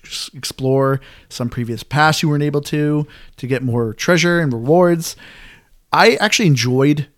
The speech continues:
the aspect of, like, the exploration in this game because it overall was pretty easy and noticeable.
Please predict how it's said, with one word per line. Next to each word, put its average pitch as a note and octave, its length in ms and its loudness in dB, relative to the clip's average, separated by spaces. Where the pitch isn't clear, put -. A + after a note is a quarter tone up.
the C3+ 140 -2
aspect C3+ 380 -2
of, B2 200 -6
like, B2 100 -8
the C3 140 -4
exploration C3 420 -4
in D#3 60 -2
this D3+ 80 -2
game F#3+ 340 -2
because C#3 360 -2
it G#3 280 -2
overall F#3 440 6
was D3+ 160 0
pretty G3+ 320 0
easy D3+ 440 0
and C#3 60 2
noticeable. C3+ 800 0